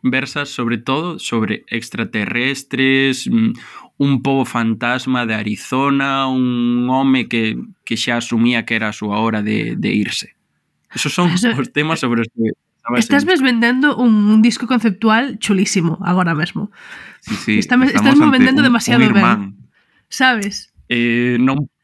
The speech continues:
Speaker 1: non podo sacarme, eh, ao meu... a miña profesión <laughs> disto, eh, eh, seguramente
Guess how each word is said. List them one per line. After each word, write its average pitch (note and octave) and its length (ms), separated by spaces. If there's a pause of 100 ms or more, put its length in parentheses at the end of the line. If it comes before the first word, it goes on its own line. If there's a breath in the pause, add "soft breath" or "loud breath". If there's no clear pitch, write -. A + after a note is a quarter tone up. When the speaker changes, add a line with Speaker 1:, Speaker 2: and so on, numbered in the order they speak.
(160)
Speaker 1:
non D#3 320
podo E3 160
sacarme, D3+ 800
eh, A2 560
ao A#2+ 80
meu... A#2+ 720 (400)
a B2 160
miña B2+ 240
profesión C3+ 720
<laughs> - 460
disto, - 480
eh, - 400
eh, - 40
seguramente D3 760